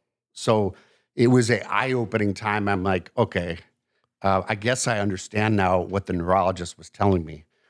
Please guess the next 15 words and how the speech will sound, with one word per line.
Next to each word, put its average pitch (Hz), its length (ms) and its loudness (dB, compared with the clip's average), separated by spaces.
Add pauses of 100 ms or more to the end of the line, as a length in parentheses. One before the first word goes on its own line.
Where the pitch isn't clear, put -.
(100)
which - 160 -8
is 87 100 -12
I 95 120 2
got 101 100 4
a 95 60 2
bigger 95 260 -2
problem 92 440 -2
than 82 200 -6
what 87 140 0
I 87 60 2
was 82 200 -6
trying 80 160 -6
to 78 60 -10
think." 87 240 -2
So 90 300 0